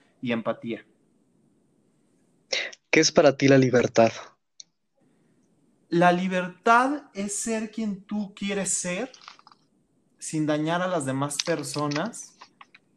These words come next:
Speaker 1: y sin perder de vista tus propios ideales.
Speaker 2: Sin perder de vista tus propios ideales. Con ese, antes de irme a pausa comercial, eh,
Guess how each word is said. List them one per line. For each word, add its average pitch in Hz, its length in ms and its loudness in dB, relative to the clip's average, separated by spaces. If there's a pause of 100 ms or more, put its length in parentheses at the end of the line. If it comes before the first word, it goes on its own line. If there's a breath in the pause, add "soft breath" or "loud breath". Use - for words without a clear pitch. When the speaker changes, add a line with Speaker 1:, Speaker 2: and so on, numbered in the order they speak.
(220)
Speaker 1:
y 151 100 -4
sin 143 240 -2
perder 143 340 2
de 160 100 2
vista 143 300 -2
tus 131 180 -6
propios 135 440 -2
ideales. 110 720 -4 (2750 loud breath)
Speaker 2:
Sin 135 320 6
perder 135 280 6
de 147 100 6
vista 139 280 4
tus 131 200 4
propios - 380 4
ideales. 117 520 2 (720 loud breath)
Con 156 160 8
ese, 220 520 8
antes 185 340 6
de 156 80 10
irme 147 480 8 (100)
a 131 140 2
pausa 123 340 4
comercial, 120 720 6 (560)
eh, 107 640 4